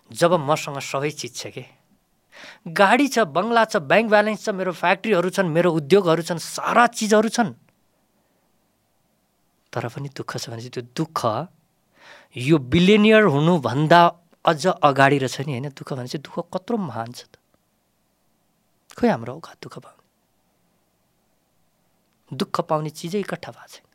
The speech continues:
भनेको मतलब के हो त? हामीले जतिसुकै इकट्ठा गरे पनि त्यसले दुःख नै ल्याउँछ भने मर्ने बेलामा सिर्फ के जान्छ थाहा छ? हामीसँगै के जान्छ? मान्छेले भन्छ नि, "खाली हात जन्मेर खाली हात जान्छ।" होइन,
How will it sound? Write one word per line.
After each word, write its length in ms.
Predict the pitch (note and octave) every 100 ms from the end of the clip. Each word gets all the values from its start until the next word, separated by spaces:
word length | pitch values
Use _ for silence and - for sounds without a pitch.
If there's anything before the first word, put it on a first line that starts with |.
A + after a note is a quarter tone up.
| _ _ _ _ _ - - - -
भनेको 300 | A2+ D3 F3
मतलब 220 | F#3+ F#3+
के 120 | F#3
हो 120 | F#3+ D3
त? 80 |
हामीले 300 | C3+ B2 D3+
जतिसुकै 540 | C3+ E3 F3 - D#3+ D3+
इकट्ठा 300 | C#3 C#3+ B2+
गरे 200 | C3 B2
पनि 180 | B2+ B2+
त्यसले 280 | - C3+
दुःख 300 | C3 C#3 -
नै 120 | F3 F3
ल्याउँछ 300 | D3+ C3+ B2
भने 440 | G#2 G#2 D#3+ C3 - _ _ _ - - - -
मर्ने 380 | B2 D3+ G3+ G3
बेलामा 440 | E3+ D#3+ D#3 E3 - _ _
सिर्फ 300 | - - F3
के 200 | - G#3+
जान्छ 300 | F#3+ D3 B2+
थाहा 180 | B2 A#2
छ? 120 | - F3+ _ _ _ _ _ _ -
हामीसँगै 480 | A2+ D#3+ - F3 F3
के 140 | G#3
जान्छ? 300 | F3+ A#2+ -
मान्छेले 280 | C#3 C#3+ D#3+
भन्छ 80 | E3
नि, 80 | G#3+
"खाली 280 | - D3 D#3+
हात 120 | D3+
जन्मेर 260 | D#3 D3+
खाली 240 | D3 C#3 D3
हात 100 | C#3+
जान्छ।" 140 | C#3
होइन, 220 | C3 F3+